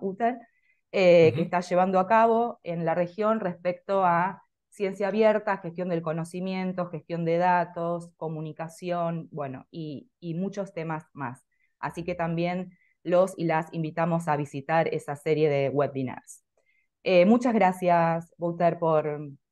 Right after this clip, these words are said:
Speaker 1: por tu tiempo y por estar hoy presente en esta serie de entrevistas.
Speaker 2: No, con mucha, con mucho gusto y muchas gracias por la invitación.
Speaker 1: Bueno, como para, eh, iniciar, ¿no?, esta conversación, me gustaría,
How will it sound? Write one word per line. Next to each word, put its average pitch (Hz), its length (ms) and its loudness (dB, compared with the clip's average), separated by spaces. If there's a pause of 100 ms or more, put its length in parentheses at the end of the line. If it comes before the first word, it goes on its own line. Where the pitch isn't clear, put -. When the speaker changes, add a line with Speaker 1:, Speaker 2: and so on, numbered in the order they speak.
(120)
Speaker 1:
por 156 180 -6
tu 156 120 -8
tiempo 208 640 2
y 160 120 -6
por 147 300 -8
estar 156 320 -4
hoy 160 160 -2
presente 160 480 -8
en 151 80 -8
esta 143 200 -12
serie 147 260 -8
de 135 40 -4
entrevistas. 135 640 -12 (960)
Speaker 2:
No, 123 280 -6
con 107 200 -12
mucha, 117 600 -4
con 127 100 -6
mucho 131 220 -6
gusto 156 440 -2
y 123 60 -2
muchas 123 240 -4
gracias 123 300 -4
por 123 160 -6
la 123 80 -2
invitación. 113 640 -8 (1120)
Speaker 1:
Bueno, 202 340 -2
como 214 240 0
para, 208 640 2
eh, 202 260 -4
iniciar, 226 720 2
¿no?, 220 240 -2
esta 196 260 -4
conversación, 175 840 -4
me 175 80 -4
gustaría, 175 880 -2